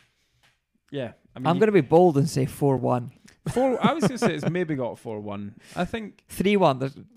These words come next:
Speaker 2: gonna be enough rain at Brisbane <laughs> to, to get out of there without,
Speaker 1: Do you, do you
Speaker 2: without a
Speaker 1: know what? I
Speaker 2: loss.
Speaker 1: genuinely think if England went down to Australia and it was three one, I actually think they should walk away with some pride on that. And I know that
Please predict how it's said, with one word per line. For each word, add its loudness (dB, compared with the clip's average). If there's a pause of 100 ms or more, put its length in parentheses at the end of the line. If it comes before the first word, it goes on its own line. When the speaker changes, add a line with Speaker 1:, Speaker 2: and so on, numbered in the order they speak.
Speaker 2:
gonna -4
be -2
enough -2
rain -2
at -8
Brisbane -6
<laughs> -6
to, 6
to -8
get -4
out 0
of -2
there -2
without, -2
Speaker 1:
Do -4
you, -4
do -8
you -18
Speaker 2:
without 0
a 0
Speaker 1:
know 0
what? 2
I -2
Speaker 2:
loss. -4
Speaker 1:
genuinely -2
think -10
if -12
England -8
went -12 (180)
down -10 (120)
to -10
Australia -10
and -14
it -14
was -18
three -10
one, -14
I -10
actually -12
think -16
they -14
should -18
walk -10
away -14
with -18
some -18
pride -12
on -10
that. -12
And -14
I -10
know -6
that -8